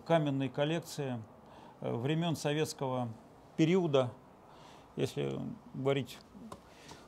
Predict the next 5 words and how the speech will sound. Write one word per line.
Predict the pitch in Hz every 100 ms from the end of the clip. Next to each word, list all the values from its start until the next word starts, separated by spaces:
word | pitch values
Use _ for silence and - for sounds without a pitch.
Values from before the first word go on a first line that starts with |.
| -
э, | - - - - - - - - - - -
по, | 135 - - - -
по | 156
хронологии. | - 151 147 147 143 123 120 117 110 - - - - - - - - -
Э, | 131 131